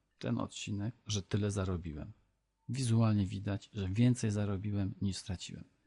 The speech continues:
I na tym cała ta filozofia polega. Mam zarobić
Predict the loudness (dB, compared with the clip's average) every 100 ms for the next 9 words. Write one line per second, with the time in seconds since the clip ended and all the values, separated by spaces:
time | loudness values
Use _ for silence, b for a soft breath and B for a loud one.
0 | _ 0 4 4 2 0 -4 -4 _ _
1 | b b b b -6 -2 -2 -2 -6 -8
2 | -6 -4 -6 -6 -10 -6 -8 -8 -14 -20
3 | -6 0 2 2 0 -2 -4 -8 -14